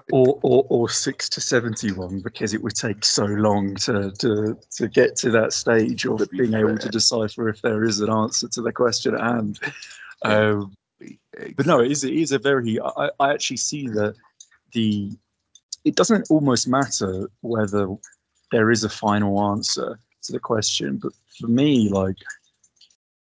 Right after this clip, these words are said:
Speaker 1: questioning why it is that we do things is perhaps the most important characteristic to have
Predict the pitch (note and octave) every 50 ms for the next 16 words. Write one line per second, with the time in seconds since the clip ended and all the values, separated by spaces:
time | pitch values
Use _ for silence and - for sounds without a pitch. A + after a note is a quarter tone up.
0 | _ _ _ _ _ _ _ _ _ _ _ _ - - _ _ - - - D#3
1 | D3 - - - - B2 B2+ A#2+ A2+ G#2 G#2 A2+ A#2 A#2 A#2 A2+ A#2+ A#2+ A#2+ A2+
2 | G2+ G2 G#2 A2+ - - G#2+ G2 - A2+ A2+ A#2 A#2 - - - - A#2 - -
3 | - - - A2+ G#2+ B2 - - - - - A2+ A2 G#2 G#2 - - A#2 G#2+ -
4 | - - A#2 A#2 A#2+ - - A2+ G#2 G#2 G2+ - _ _ _ _ _ _ _ _
5 | _ _ _ _ _ _ _ _ _ _ _ _ _ _ _ _ _ _ _ _
6 | _ _ _ _ _ _ _ _ _ _ _ _ _ _ _ - - - B2+ A#2+
7 | - - - - A2 A#2 B2+ - - - - - - - G2+ G2 G2+ G#2+ A2 G2+
8 | G#2+ -